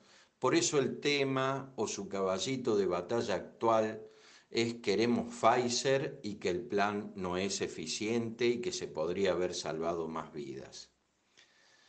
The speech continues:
Como al pasar cuento, quisieron además armar una opereta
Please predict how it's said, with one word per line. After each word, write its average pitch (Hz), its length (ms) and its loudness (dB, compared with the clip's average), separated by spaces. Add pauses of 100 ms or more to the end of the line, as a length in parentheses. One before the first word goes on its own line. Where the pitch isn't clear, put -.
(320)
Como 160 220 2
al 160 120 2
pasar 180 460 4
cuento, 143 840 0
quisieron 135 580 2
además 127 840 0 (160)
armar 107 440 2
una 110 200 0
opereta 117 960 2